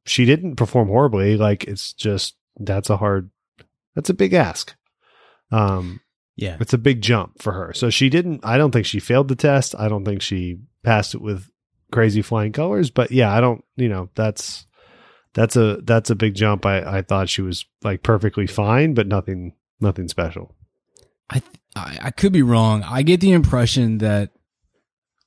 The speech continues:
Speaker 2: the, the feeling towards Joey King is, is almost like a love to hate kind of thing. 'Cause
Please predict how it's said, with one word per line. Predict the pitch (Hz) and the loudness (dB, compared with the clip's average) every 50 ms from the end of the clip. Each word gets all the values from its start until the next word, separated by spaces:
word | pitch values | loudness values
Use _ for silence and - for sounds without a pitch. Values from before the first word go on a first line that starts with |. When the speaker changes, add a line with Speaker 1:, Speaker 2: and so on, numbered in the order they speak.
| _ _ _ | _ _ _
Speaker 2:
the, | 110 101 113 120 113 107 87 | -6 -2 0 0 0 -2 0
the | 107 113 101 | 0 0 0
feeling | - - - 127 127 131 127 123 | 0 0 2 4 4 4 4 2
towards | 117 - 120 117 117 113 113 104 98 | 2 0 -2 0 0 0 -2 -2 -2
Joey | - - 110 107 104 101 95 | -2 0 0 2 0 0 -2
King | - - 107 104 101 98 | -2 -2 0 0 0 0
is, | 98 95 92 92 - - - | 0 0 -2 -4 -6 -8 -6
is | - 107 104 95 90 92 - - - - - _ _ _ _ _ - | -2 0 0 0 -2 -4 -6 -10 -12 -14 -18 _ _ _ _ _ -2
almost | 110 107 104 107 101 98 - - | 0 2 2 2 2 2 0 0
like | 107 101 98 92 - | 0 0 0 0 -2
a | 98 90 87 85 87 82 - - 85 - - - - - _ _ _ _ _ _ _ _ _ _ _ _ _ _ _ _ _ | -2 -2 -2 -2 0 0 0 0 -2 -8 -14 -16 -16 -18 _ _ _ _ _ _ _ _ _ _ _ _ _ _ _ _ _
love | 107 110 107 107 98 95 | -2 0 0 2 2 2
to | 110 101 | 2 2
hate | 90 80 98 101 101 113 - - | 2 2 2 2 2 0 -2 -2
kind | - 123 120 120 | 0 2 2 2
of | 117 - | 2 2
thing. | 131 127 120 120 117 | 2 2 2 2 2
'Cause | 101 101 - - | 0 -2 -4 -6